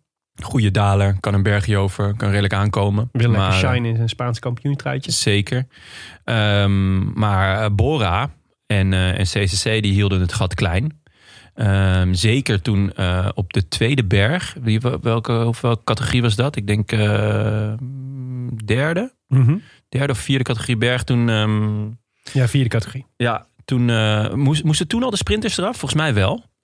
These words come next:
Speaker 2: Ja.
Speaker 1: Ehm, en ja, dat, eh, was voor Bora natuurlijk, en, en ook wel C C C,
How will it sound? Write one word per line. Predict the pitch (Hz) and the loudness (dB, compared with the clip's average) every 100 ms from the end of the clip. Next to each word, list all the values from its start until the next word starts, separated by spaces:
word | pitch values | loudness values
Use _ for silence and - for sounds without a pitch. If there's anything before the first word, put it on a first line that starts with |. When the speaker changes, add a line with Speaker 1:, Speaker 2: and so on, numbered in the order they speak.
| _ - | _ -4
Speaker 2:
Ja. | 135 110 104 _ - - - | 0 0 -2 _ -12 -12 -4
Speaker 1:
Ehm, | 120 113 110 107 104 107 104 104 104 104 - | 0 2 4 2 2 2 2 2 0 -2 -6
en | - 113 110 107 | -4 0 0 -2
ja, | - 101 | -2 -2
dat, | 95 123 - - _ - - - - - - _ | 0 -2 -4 -14 _ -20 -20 -20 -20 -20 -20 _
eh, | 117 104 | 0 2
was | 101 101 | 2 0
voor | - 110 101 | 0 2 2
Bora | 90 151 139 95 101 | 2 2 0 0 0
natuurlijk, | - 95 101 92 | 0 0 0 -2
en, | - - 101 98 | -4 -4 -2 0
en | 101 | 0
ook | 123 | 0
wel | 123 | 0
C | - 110 | 0 0
C | 104 - | 0 0
C, | 113 104 | 0 0